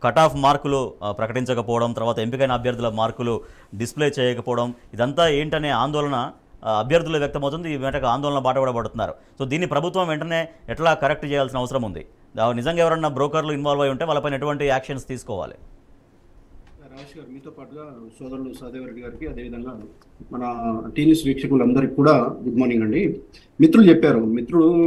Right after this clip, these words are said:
Speaker 2: చెప్పిన దానిలో, వాసుదేవ్ రెడ్డి గారు చెప్పిన దానిలో రెండు మూడు అంశాలు ఉన్నాయండి. ఒకటి ఏంటంటే, ఈ పై నుంచి కిందికి, కింది నుంచి పైకి అనేటటువంటిది అధికారులకు, ప్రభుత్వానికి ఒక ఖచ్చితంగా ఒక పె-, ఆ, అవగాహన అనేది ఉండాల్సినటువంటి అవసరం ఉంది.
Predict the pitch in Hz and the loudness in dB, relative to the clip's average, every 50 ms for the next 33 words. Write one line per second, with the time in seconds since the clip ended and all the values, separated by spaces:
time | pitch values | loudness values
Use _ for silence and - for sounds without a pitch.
0 | 160 151 143 139 131 139 135 135 151 143 143 135 135 147 165 160 127 127 143 143 | 4 4 2 2 0 0 -2 0 0 0 0 0 0 0 0 -2 -2 -4 -4 -4
1 | 131 131 135 143 151 143 135 131 131 131 120 123 113 - 123 123 117 117 117 143 | -2 -2 -2 -2 -2 -2 -2 -4 -6 -8 -8 -8 -10 -10 -10 -8 -8 -8 -8 -8
2 | 175 170 127 131 135 135 131 131 123 117 117 127 - 147 120 110 104 104 104 95 | -8 -6 -4 -4 -2 -2 0 -2 -2 -4 -6 -6 -6 -4 -4 -4 -6 -8 -10 -12
3 | 92 95 104 - 117 113 127 131 135 143 135 - 139 135 - 104 101 208 - - | -14 -14 -16 -14 -14 -12 -10 -10 -8 -8 -8 -8 -10 -10 -12 -12 -16 -18 -20 -20
4 | - - - - - - - - - 160 175 180 180 165 - - - - - - | -20 -20 -20 -20 -20 -20 -20 -14 -8 -4 -2 -2 -2 -2 -4 -8 -14 -16 -8 -2
5 | 147 151 180 196 202 208 202 196 - 196 175 175 165 - 196 190 - 170 160 170 | 0 2 4 4 4 2 0 -2 -2 -2 0 0 0 -2 -4 -4 -2 -2 0 0
6 | 165 170 170 165 170 - 147 143 139 156 147 151 143 - 156 120 127 127 123 113 | 2 0 0 -2 -4 -6 -6 -6 -6 -4 -4 -4 -4 -6 -8 -10 -10 -10 -10 -10
7 | - - 208 233 160 151 170 202 - - - - 127 147 160 160 175 170 160 165 | -10 -10 -8 -4 -4 -4 -4 -4 -8 -12 -14 -8 -6 -4 -2 0 0 2 2 2
8 | 165 160 - 180 175 - 139 135 147 160 151 160 156 147 143 151 143 147 135 - | 2 2 0 -4 -4 -4 -6 -6 -6 -4 -4 -4 -4 -4 -4 -4 -6 -6 -8 -8
9 | 147 131 - - - 175 180 175 160 156 139 - 135 131 135 139 135 135 131 131 | -8 -10 -12 -10 -8 -6 -4 -4 -4 -6 -6 -6 -6 -6 -6 -6 -6 -4 -4 -4
10 | 127 127 127 123 123 123 120 120 120 117 117 117 117 - - 131 165 180 202 180 | -6 -6 -6 -8 -10 -10 -12 -12 -12 -12 -12 -14 -14 -10 -6 -4 -2 0 0 0
11 | 180 175 165 156 156 175 190 151 139 139 135 - - - 139 127 135 127 113 104 | 0 0 0 0 -2 -2 -2 -2 -4 -4 -6 -8 -12 -12 -12 -12 -12 -12 -14 -14
12 | - - 98 98 92 - | -16 -16 -16 -16 -14 -16